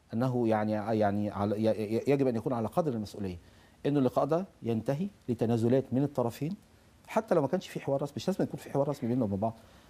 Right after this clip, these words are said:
ما أنا، أنا، أنا مت-، وأنا متعجب، يعني حتى التيارات السياسية قواعد، قواعد التيار الإسلامي وقواعد التيار الليبرالي، الليبرالي واليساري، هتلاقي ده متجوز من ده وده صديق ده وده أخو، يعني ال-، الدنيا غير، غير للأسف فوق، فوق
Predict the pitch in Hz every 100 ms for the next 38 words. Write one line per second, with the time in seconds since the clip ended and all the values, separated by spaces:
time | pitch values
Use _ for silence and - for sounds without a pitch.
0 | - - 135 185 180 180 180 175 202 151
1 | 156 180 156 127 151 127 110 113 - 165
2 | 143 151 156 135 110 - 127 117 165 151
3 | - _ _ _ - 139 143 139 120 131
4 | 139 139 - 127 127 110 120 131 123 -
5 | 127 131 110 117 131 127 113 117 139 135
6 | 120 143 131 117 185 165 - - - 143
7 | 160 135 151 110 104 120 127 127 131 123
8 | 104 131 120 127 113 131 127 120 110 -
9 | 135 127 131 135 127 131 120 208 208 180
10 | 127 185 175 - _ _ 110 170 190 160
11 | 170 139 - 139 117 - _ _ _ _
12 | - 180 196